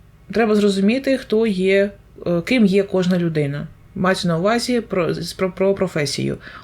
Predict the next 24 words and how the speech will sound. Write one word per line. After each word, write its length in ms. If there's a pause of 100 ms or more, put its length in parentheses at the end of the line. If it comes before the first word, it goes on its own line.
What 440
is 380
each 320
person? 440 (520)
Треба 220
поєднати 500
людей, 540
так, 240
з 80
їхніми 260
професіями. 720 (340)
And 140
there 140
is 120
one 220
extra 380
option. 460
Yes, 260
у 40
нас 220
одна 180
професія 500
є 120
зайва. 440